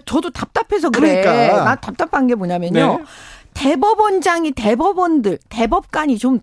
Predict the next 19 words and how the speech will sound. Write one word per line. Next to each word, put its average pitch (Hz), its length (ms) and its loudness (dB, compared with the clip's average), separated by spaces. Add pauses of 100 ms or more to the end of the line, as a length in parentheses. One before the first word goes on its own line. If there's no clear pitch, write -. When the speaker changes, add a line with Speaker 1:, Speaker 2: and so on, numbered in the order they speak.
Speaker 1:
다워야 339 500 -2
되잖아요. 185 380 -6
대법원 311 480 -2
다워야지. 214 600 -4 (280)
판사는 392 440 -4
판사 339 360 -6
다워야지. 254 680 -2
대법원장은 277 680 0
대법원장 247 540 -2
다워야지. 214 640 -2 (420)
아니, 381 320 0
우리도 370 360 0
다 - 200 -2
법조인이고 262 960 0
그렇게 494 360 0
공부 349 360 0
열심히 320 400 -2
해서 359 240 -4
판결 330 500 -2